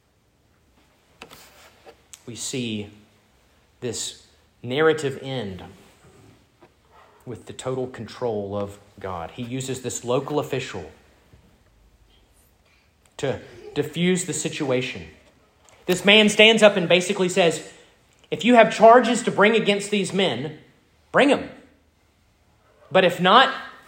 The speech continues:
disperse this riot, or else charges will be brought against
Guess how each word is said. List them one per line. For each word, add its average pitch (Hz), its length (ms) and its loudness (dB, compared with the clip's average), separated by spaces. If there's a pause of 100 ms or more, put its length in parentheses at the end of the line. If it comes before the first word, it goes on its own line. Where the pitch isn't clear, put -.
(320)
disperse 202 580 0
this 208 240 -4
riot, 156 520 0
or 147 160 -2
else 147 260 -8
charges 165 600 0
will 143 140 -2
be 139 140 -6
brought 143 380 0
against 120 520 -10